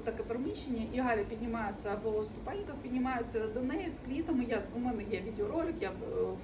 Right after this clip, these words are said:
в сторіс викладала, може, ви бачили. І Галя піднімається, ні, не викладала, викладала, з квітами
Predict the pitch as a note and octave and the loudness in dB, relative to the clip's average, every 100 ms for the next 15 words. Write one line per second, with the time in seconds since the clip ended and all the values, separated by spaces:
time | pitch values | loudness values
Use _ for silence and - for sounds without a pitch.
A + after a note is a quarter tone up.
0 | - - - G#3+ F3+ G3 F3+ F#3+ C4 C4+ | -8 -10 0 0 0 -4 -4 -2 0 0
1 | G#3+ F#3 G3 G#3 C#4+ D#4 A3 G3 - - | -2 -2 -2 0 0 0 -2 -2 -8 -10
2 | - - - C4+ C#4 B3 A3 B3+ B3+ B3+ | -10 -8 0 4 6 8 6 6 6 6
3 | B3+ G3+ G3+ A3+ F#3+ F#3+ - D#3 D3 D#3+ | 6 2 0 0 0 -2 -6 -4 -2 -2
4 | - D#3 A2+ A#2 A#2 - F2+ - - - | -2 -4 -4 -2 -4 -6 -8 -8 -10 -10
5 | - F#3+ F#3+ - A3+ G#3+ G#3 B3 D#4+ F#4+ | -8 -6 -6 4 6 6 2 2 2 4
6 | A#3+ A3 | 4 4